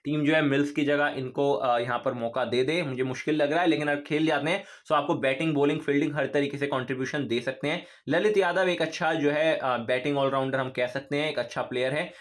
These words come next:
ट्राई कर सकते हो। ब्रूअर्स जो है खेलने के चांसेस जो है, अ, कम है, बेबी, एबी डिविलियर्स खेलेंगे, so इनकी बैटिंग देखने के लिए मैं काफ़ी एक्साइटेड हूँ।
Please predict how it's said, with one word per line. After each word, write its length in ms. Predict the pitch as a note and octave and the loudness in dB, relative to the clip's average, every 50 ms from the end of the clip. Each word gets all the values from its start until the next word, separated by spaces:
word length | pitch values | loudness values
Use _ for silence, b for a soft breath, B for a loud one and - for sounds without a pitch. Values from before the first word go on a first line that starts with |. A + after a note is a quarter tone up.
| B B | B B
ट्राई 200 | - C3+ C3+ C#3 | -2 -2 -2 0
कर 120 | C#3+ D3 C#3+ | 0 -2 -2
सकते 300 | C#3+ - C#3+ - - D#3+ | -2 -4 -8 -4 0 0
हो। 100 | E3 D#3 | 2 2
ब्रूअर्स 480 | C3 B2+ C#3+ D#3 E3 F3+ F#3 F#3 - | 2 2 4 6 6 6 4 2 0
जो 80 | - D#3+ | 0 0
है 180 | D#3+ E3 F3 E3+ | 0 0 -2 -4
खेलने 360 | - - D3 C#3+ C#3+ D3 D3 | -2 -2 0 2 2 2 0
के 80 | D3 | -2
चांसेस 400 | D3 D3 D3+ C#3+ C#3 C#3 D3+ D3 | -4 -2 -2 -4 -2 -2 -2 -2
जो 140 | C#3 C#3 C#3 | 0 0 0
है, 220 | C3+ C#3+ D3 D3 D3 B B B B - | 2 2 0 -4 -6 B B B B -4
अ, 180 | B2 - - - | -2 -2 -2 0
कम 140 | - D#3 D#3 | 0 0 0
है, 240 | D#3+ E3+ E3+ C#3 A2+ | 0 -2 -2 0 0
बेबी, 340 | C3 C#3 C#3 D3 D3 D3 C#3+ | 0 2 4 2 2 2 2
एबी 200 | C#3 C3 B2 C3+ | 0 0 0 2
डिविलियर्स 520 | C3 C3 B2+ C3 C3 C3+ D3 E3 F3 E3+ | 2 2 4 4 4 4 2 2 0 -2
खेलेंगे, 480 | - - - C3+ C3+ D3 D#3 D#3 D#3 D#3 | -6 -4 -2 0 0 2 0 0 -2 -2
so 100 | D#3 D3+ | -2 -2
इनकी 200 | D3 C#3+ C#3+ D3 | -2 -2 -2 -2
बैटिंग 360 | - A#2+ B2 B2 D3 D3+ C3+ | -2 -2 -2 -2 -4 -6 -2
देखने 300 | B2 B2+ B2+ - C#3+ C3+ | -2 -2 -2 0 -2 0
के 60 | C3+ | 2
लिए 100 | D3 C#3+ | 0 0
मैं 220 | C3 A#2 A#2+ B2+ C3+ | 0 0 -2 -4 -2
काफ़ी 280 | - C3 B2 - C#3 | -2 -4 -2 0 -2
एक्साइटेड 460 | B2+ B2+ - B2+ B2 A#2+ A#2 B2+ B2+ C3 | -2 -2 -2 -2 -2 0 0 0 0 2
हूँ। 160 | D3 E3 | 0 -2